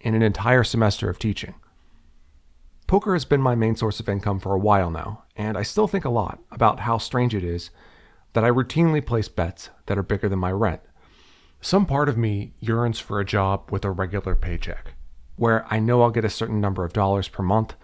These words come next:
a number that is not exciting to me, but that reliably pays the bills. A few years ago, I played a lot and gambled very hard with a player who was born and raised in an extremely poor and embattled country.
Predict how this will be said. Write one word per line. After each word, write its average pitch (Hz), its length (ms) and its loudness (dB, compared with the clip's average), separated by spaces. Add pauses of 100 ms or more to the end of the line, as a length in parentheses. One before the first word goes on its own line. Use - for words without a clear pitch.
(460)
a 123 80 2
number 135 240 6
that 110 160 2
is 98 100 2
not 120 200 4
exciting 117 400 2
to 98 60 2
me, 92 260 -2 (440)
but 104 160 0
that - 100 -4
reliably 104 500 0
pays 90 260 -6
the - 60 -8
bills. - 440 -4 (1200)
A 120 60 -4
few 185 180 0
years 139 260 2
ago, 101 220 0
I 90 80 0
played 117 300 0
a 104 40 4
lot 87 340 0 (100)
and 95 400 -2
gambled 101 500 0
very 98 280 2
hard 80 340 -4 (540)
with 107 120 0
a 113 40 2
player 113 300 2
who 104 120 0
was 98 100 -2
born 107 320 6
and 101 180 0
raised 101 480 0
in 104 340 -4
an 98 200 -4
extremely 120 480 0
poor 101 380 0
and 98 160 -4
embattled 95 400 0
country. 92 440 -6